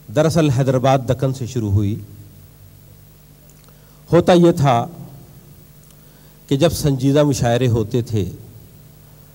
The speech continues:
तो तंज़ो मज़ाह निगारों में से आटे में नमक की तरह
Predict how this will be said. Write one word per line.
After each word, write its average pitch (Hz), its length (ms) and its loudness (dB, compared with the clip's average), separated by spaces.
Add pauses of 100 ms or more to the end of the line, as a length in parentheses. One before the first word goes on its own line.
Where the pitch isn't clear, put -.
(140)
तो 120 100 2
तंज़ो 139 380 2
मज़ाह 120 280 0
निगारों 107 440 0
में 120 160 0
से 95 400 -8 (520)
आटे 123 240 -2
में 131 140 2
नमक 123 280 0
की 123 140 -4
तरह 110 320 -2